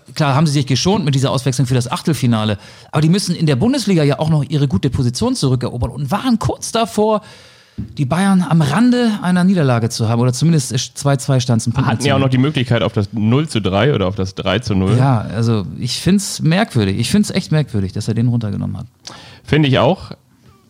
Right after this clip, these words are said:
Speaker 2: Um, mir fällt da eine Geschichte zu ein, und zwar die, die noch gar nicht so lange her ist. Und zwar, unter wem war Edin Terzic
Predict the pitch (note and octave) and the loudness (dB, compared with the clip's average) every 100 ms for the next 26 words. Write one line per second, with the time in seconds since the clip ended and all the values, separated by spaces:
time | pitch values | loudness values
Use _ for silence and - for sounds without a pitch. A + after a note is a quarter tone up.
0 | _ - B2+ B2 B2 B2 B2+ B2+ - - | _ 0 4 4 4 4 4 2 0 -8
1 | - F2 A#2+ B2+ E3+ G3+ G3+ B2 F#3 C#3+ | -14 -2 0 2 0 0 0 2 2 0
2 | A#2+ B2 F#3 A#2 G#2 F2 F#2+ G#2+ A2+ A#2+ | -2 -4 -6 -8 -6 -2 2 2 0 0
3 | A2+ G#2 A#2 C3+ A#2 G#2+ G#2+ G#2+ G#2 B2 | 0 0 0 -2 -2 -4 -4 -6 -4 -2
4 | A#2 G2 C3+ D3 A#2+ C#3+ A2 - G#2+ B2+ | 2 2 2 2 -2 -2 -4 0 2 2
5 | D3 - - _ - A#2 G2+ G#2+ A#2 C#3+ | 0 -6 -18 _ -2 0 0 0 0 -2
6 | - G2+ A2 B2+ - _ _ _ _ G#2+ | -6 -4 -2 -2 -6 _ _ _ _ 0
7 | G#2+ G#2 G2+ - A2+ A2+ A#2 A#2+ - | 0 0 -4 -2 0 2 0 -2 -8